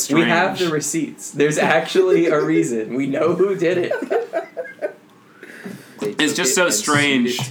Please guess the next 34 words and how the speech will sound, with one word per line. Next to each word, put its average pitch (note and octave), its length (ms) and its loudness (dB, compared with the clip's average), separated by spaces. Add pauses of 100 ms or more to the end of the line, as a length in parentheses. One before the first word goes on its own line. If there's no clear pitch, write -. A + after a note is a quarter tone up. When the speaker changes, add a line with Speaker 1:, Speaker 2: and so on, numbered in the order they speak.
(100)
Speaker 3:
to G#2 80 -6
the - 20 -10
ground. G2+ 520 -14
Speaker 2:
LimeWire C#3+ 600 2
was B2+ 140 0
always A#2+ 500 0
straight G#2 260 -2
up G2 160 -2
illegal F#2+ 540 -2
and, F#2 180 -8
like, F2 320 -6 (760)
just - 340 -10
had G2 280 -6
no G2 320 -2
ifs, F#2 200 -6
ands, F#2 240 -6
or F#2 60 -4
buts F#2 300 -6
about F2 300 -4
it. E2+ 60 -8
But F#2+ 120 -6
Napster A#2+ 220 0
Speaker 3:
Yeah. B2+ 100 2
Speaker 2:
was A2+ 200 -2
once G#2+ 360 -4
considered G#2 480 -2
legit, F#2+ 520 -4
and F#2 160 -8
Speaker 1:
Yep. A#2+ 80 0
Speaker 2:
somehow A#2+ 400 0
LimeWire G#2 540 -2
is F2 140 -8
now F#2+ 180 -8
like F#2 160 -12